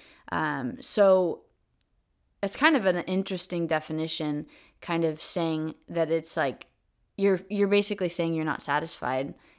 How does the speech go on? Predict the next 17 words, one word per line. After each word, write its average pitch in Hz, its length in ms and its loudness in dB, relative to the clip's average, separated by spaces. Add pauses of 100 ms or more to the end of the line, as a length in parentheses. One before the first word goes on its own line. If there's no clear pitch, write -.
and 165 200 -2
you're, - 260 -4
or 170 160 2
you're 160 200 0
<laughs> - 20 -2
annoyed 180 320 2
about 170 220 -4
something. 165 500 -4 (480)
Um, 165 560 2 (580)
so 190 640 6 (200)
this 226 540 0 (100)
is 208 400 2 (100)
honestly 269 400 4
what 196 220 4
it 214 140 0
is. 175 260 2
It's, 185 180 -4